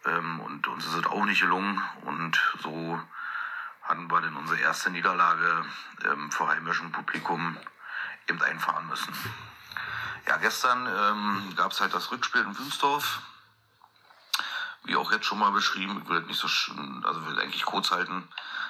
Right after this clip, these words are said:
Ähm, auch da wieder mit einer dezimierten Truppe angereist. Äh, dann noch ein Spieler, der sich, äh, in der Erwärmung, äh, nochmal verletzte. Unser Chris, der auch immer ganz, ganz gut für ein paar Tore ist,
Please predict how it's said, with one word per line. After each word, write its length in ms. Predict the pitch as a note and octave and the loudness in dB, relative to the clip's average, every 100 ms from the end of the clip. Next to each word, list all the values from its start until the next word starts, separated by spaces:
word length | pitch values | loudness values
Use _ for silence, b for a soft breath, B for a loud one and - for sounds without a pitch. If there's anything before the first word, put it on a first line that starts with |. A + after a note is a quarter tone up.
| B - | B 2
Ähm, 440 | D#2+ D#2 D2+ C#2+ | 2 2 -2 -4
auch 120 | - - | -6 0
da 200 | D#2 F2+ | 0 2
wieder 160 | F2+ | 0
mit 220 | F2 - | 0 0
einer 100 | D2+ | -2
dezimierten 580 | D#2 E2+ - E2 E2+ - | -2 -6 -6 -2 -4 -2
Truppe 400 | - G2+ G#2 G2+ F#2 B B - - | -2 2 4 4 0 B B -6 -2
angereist. 800 | F2+ F2 D2+ F#2 F#2+ - - B B B B B - | 2 4 4 4 4 0 -4 B B B B B -2
Äh, 380 | D#2 D#2+ D2+ C#2+ | 0 2 2 2
dann 180 | D2 E2 | 2 2
noch 180 | E2+ F#2 | 0 0
ein 200 | E2 E2+ | 0 2
Spieler, 540 | - - G2 F#2+ F2 | 2 0 0 4 4
der 160 | E2 F2 | 2 -2
sich, 340 | D#2+ E2 - | -2 2 2
äh, 40 | - | 4
in 1400 | D#2 D#2 D#2 C#2 C2+ G1+ - G1+ - - - - - D2+ | 2 4 4 2 0 -4 -8 -8 -8 -10 -12 -10 -4 2
der 80 | |
Erwärmung, 680 | D2 C#2 - G#2 G#2 G2+ G2 - | 2 2 2 2 0 -4 -4 -2
äh, 240 | E2+ F2 | -2 -2
nochmal 320 | F2 F2+ F#2 | -2 0 0
verletzte. 640 | - F#2+ F#2 - - F#2+ F#2 B B B B - | 2 2 2 0 2 2 2 B B B B -6
Unser 260 | E2+ F2 F2+ | -2 0 0
Chris, 360 | - G2 - | 2 2 0
der 120 | D#2+ | 0
auch 160 | C2 E2 | 0 -4
immer 220 | D#2+ E2 | 0 2
ganz, 380 | D#2+ E2 D#2+ - | 2 2 2 2
ganz 180 | D#2 D#2+ | 0 -4
gut 180 | - F2+ | -4 -2
für 160 | - | 0
ein 100 | F2 | 2
paar 140 | F2+ F2+ | 2 0
Tore 380 | E2+ F#2 F#2+ - | -2 -2 2 4
ist, 260 | - - | 4 2